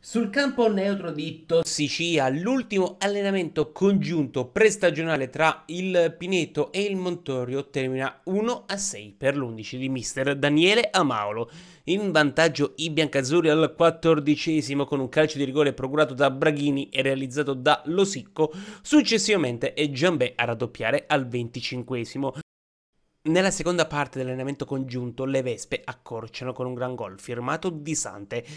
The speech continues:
che toglie le ragnatele dal sette e beffa il giovanissimo Fois.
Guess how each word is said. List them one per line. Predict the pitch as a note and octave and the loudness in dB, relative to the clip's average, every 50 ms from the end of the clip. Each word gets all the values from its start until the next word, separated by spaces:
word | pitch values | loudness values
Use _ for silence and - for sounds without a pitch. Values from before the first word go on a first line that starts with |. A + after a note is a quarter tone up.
| - - - - | -20 -20 -16 -6
che | - E3 D#3+ E3 | -2 -2 -2 0
toglie | - B2+ A2+ G#2+ A2 A2 - | -2 -4 -4 -4 -6 -8 -8
le | A#2 A#2+ | -6 -8
ragnatele | A2+ A2 A2 A2+ A2 - D#3+ F3 F#3+ F3 C#3+ | -8 -8 -10 -10 -6 -4 -2 -2 -2 -2 -2
dal | C3 C#3 C3 A#2+ | -2 -2 -2 -2
sette | - - - B2+ G#2 F#2+ - - B2+ - - | -4 -8 -8 -8 -8 -10 -10 -10 -10 -10 -4
e | - C#3+ C#3+ | -4 -4 -4
beffa | A#2+ A#2 G#2 G2 - - A#2 | -4 -6 -12 -14 -12 -10 -10
il | A#2+ A#2 | -10 -8
giovanissimo | A#2 B2+ B2+ B2+ B2 B2+ B2 B2 - - C#3 C3+ B2+ | -6 -4 -4 -4 -4 -6 -6 -6 -6 -6 -4 -6 -6
Fois. | B2 - - - C#3+ C#3 C#3 C3 C3+ B2+ - - - D#3 D3 | -8 -6 -2 0 2 4 4 2 2 0 -2 0 2 2 2